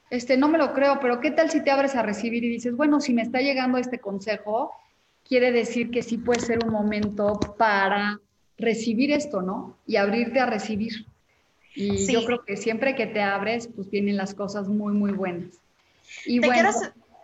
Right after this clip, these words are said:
Speaker 1: dime, dime,
Speaker 2: Per-,
Speaker 1: dime, Pau.
Speaker 2: perdón, es que ahorita se me estaba canalizando la idea. Por ejemplo, si yo quiero preguntar, "¿Qué debo de sanar con esta persona?", ¿se puede hacer ese tipo de preguntas
Speaker 1: Claro.
Speaker 2: y que la carta da,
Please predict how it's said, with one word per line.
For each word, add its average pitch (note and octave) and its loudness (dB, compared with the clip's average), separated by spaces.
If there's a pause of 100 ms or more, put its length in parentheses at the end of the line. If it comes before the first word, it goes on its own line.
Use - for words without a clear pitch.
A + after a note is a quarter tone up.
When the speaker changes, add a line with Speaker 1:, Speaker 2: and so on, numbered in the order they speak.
(220)
Speaker 1:
dime, C#4+ 4
dime, D4 4
Speaker 2:
Per-, C#4 4
Speaker 1:
dime, B3+ 0
Pau. F#3 -10
Speaker 2:
perdón, A#3 0 (400)
es D4 -2
que F#4 2
ahorita F#4+ 2
se F#4+ 0
me D4+ 0
estaba B3 2
canalizando B3 -2
la A3+ 2
idea. G3 2 (160)
Por A#3+ 2
ejemplo, B3 -2 (120)
si B3+ -8
yo D4 -2
quiero F#4+ -2
preguntar, A3+ 0 (800)
"¿Qué E4 4
debo F4 0
de E4+ 0
sanar A#3 0
con A#3+ -4
esta B3 -4
persona?", B3 0 (440)
¿se - -4
puede C#4 2
hacer F4+ 2
ese D#4+ -2
tipo D4+ -2
de D#4 0
preguntas A#3 2
Speaker 1:
Claro. A#3 4
Speaker 2:
y A#3+ 2
que B3+ 0
la A3+ 0
carta C4 0
da, C4 2